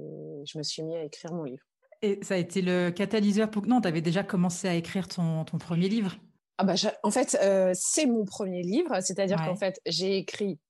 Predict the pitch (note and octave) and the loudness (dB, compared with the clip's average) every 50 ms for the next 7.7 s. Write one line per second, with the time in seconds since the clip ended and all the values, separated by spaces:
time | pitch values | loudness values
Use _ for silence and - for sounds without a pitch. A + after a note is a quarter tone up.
0 | _ - - B3+ - - - G3 F3+ F3+ F3+ F3 F3 G#3+ C4 D4 D#4+ E4+ D#4+ C4 | _ -2 -2 0 0 0 0 0 2 2 2 2 2 4 4 4 4 4 4 2
1 | G#3+ G#3+ F#3+ F#3 G3 F#3+ E3+ - - - - - - F3+ F#3 D#3 - - G#3+ G#3+ | 0 0 0 0 -2 -2 -2 -4 -6 -6 -6 -4 -2 -2 -4 -4 -2 -2 0 2
2 | G#3 F#3+ F#3 F3+ F3+ E3 D3+ - - - D3+ E3 E3 D3 - - F3+ F3+ E3+ E3+ | 2 2 2 2 0 0 -2 -2 -4 -6 -4 -4 -6 -4 -2 -2 0 0 0 0
3 | E3+ E3 D#3+ D#3 D3+ C#3 C3+ C3 A#2 - - - C#2 - - - G#3 - - - | -2 -2 -4 -4 -4 -4 -4 -6 -6 -8 -10 -10 -10 -8 -4 -2 -2 -2 -2 -2
4 | - F#3 F3 - - A3 F#3+ G3+ G#3 G3+ G3+ F#3+ F3 E3 D#3 - G#3+ A3+ A3 A#3 | -2 -2 -2 -2 -2 0 2 2 2 2 0 -2 -2 -2 -4 -2 -2 -2 0 -2
5 | A3 G3+ F3 E3 D#3+ D#3+ F3+ G3+ A#3 C4 B3+ A3 A3 F#3 F#3 F#3 F#3 F#3 D#3+ E3+ | -2 -2 -2 -2 -2 -2 0 0 2 2 2 2 0 0 0 0 -2 -2 -2 -4
6 | E3+ D3+ E3 F#3 F#3 - G#3 G#3 G3 - - F#3 F3+ F3+ F3 E3+ - - G3 F#3 | -4 -4 -4 -4 -4 -2 -2 -4 -4 -4 -6 -4 -4 -4 -6 -6 -6 -4 -4 -4
7 | F3+ F3 D3 - F3+ E3+ F3+ G#3 A#3+ C#4 C4+ G#3+ F3+ | -4 -4 -6 -6 -6 -4 -2 0 0 0 -2 -2 -6